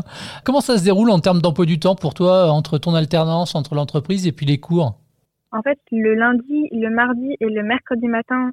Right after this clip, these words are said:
Speaker 2: je suis à l'école, donc j'ai cours. C'est à peu près du huit heures, dix-sept heures ou huit heures, dix-huit heures, euh, tous les jours. Et, euh, ensuite, le jeudi, vendredi, je suis au cabinet. Et le mercredi après-midi, c'est une semaine sur deux parce que j'ai encore des D S T.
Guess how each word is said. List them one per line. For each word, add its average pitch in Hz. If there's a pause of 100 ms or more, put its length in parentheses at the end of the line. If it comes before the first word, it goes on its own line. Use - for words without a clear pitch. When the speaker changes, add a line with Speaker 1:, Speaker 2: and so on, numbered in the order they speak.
(120)
Speaker 2:
je -
suis 247
à 226
l'école, 262 (580)
donc 208
j'ai 208
cours. 320 (280)
C'est 214
à 202
peu 214
près 226
du 196
huit 196
heures, 226
dix-sept 214
heures 226
ou 208
huit 202
heures, 214
dix-huit 190
heures, 202
euh, 175 (460)
tous 247
les 220
jours. 311 (260)
Et, 233
euh, 214
ensuite, 226 (140)
le 214
jeudi, 277
vendredi, 254 (420)
je 208 (140)
suis 320
au 254 (100)
cabinet. 220 (500)
Et 220
le 226
mercredi 233 (160)
après-midi, 214
c'est 220
une 247
semaine 226
sur 208
deux 247
parce -
que 208
j'ai 202
encore 233
des 240
D 214
S 214
T. -